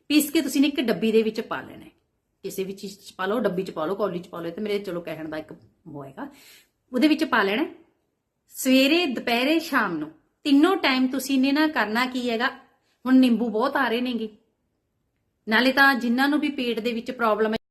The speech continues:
ਪੇਟ ਦਰਦ ਦੀ ਪ੍ਰੋਬਲਮ ਅੱਜ ਕੱਲ੍ਹ ਬਹੁਤ ਜ਼ਿਆਦਾ ਹੋ ਰਹੀ ਹੈ। ਕਿਉਂ ਹੋ ਰਹੀ ਹੈ? ਕਿਉਂਕਿ ਆਪਾਂ ਮੈਦਾ ਖਾਈ ਜਾਂਦੇ ਹਾਂ,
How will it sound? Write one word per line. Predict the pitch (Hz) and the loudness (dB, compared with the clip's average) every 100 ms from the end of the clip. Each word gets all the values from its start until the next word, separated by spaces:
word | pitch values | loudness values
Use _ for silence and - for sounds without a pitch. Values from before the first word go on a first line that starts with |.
| _ - | _ 0
ਪੇਟ | 285 302 | 2 4
ਦਰਦ | 277 262 233 | 4 4 2
ਦੀ | 262 285 | 0 0
ਪ੍ਰੋਬਲਮ | 269 247 233 240 | 0 0 0 -2
ਅੱਜ | 233 | -2
ਕੱਲ੍ਹ | - 277 | -4 -4
ਬਹੁਤ | 247 190 233 247 | -4 -4 -4 0
ਜ਼ਿਆਦਾ | 226 185 | -2 0
ਹੋ | 220 | -2
ਰਹੀ | 302 | 0
ਹੈ। | |
ਕਿਉਂ | 277 269 | 2 4
ਹੋ | 262 | 4
ਰਹੀ | 294 | 2
ਹੈ? | 302 | 0
ਕਿਉਂਕਿ | 330 349 | 0 -2
ਆਪਾਂ | 392 349 | 0 0
ਮੈਦਾ | 277 214 262 | 0 0 0
ਖਾਈ | 294 262 254 | 0 0 0
ਜਾਂਦੇ | 262 | 0
ਹਾਂ, | 269 | 0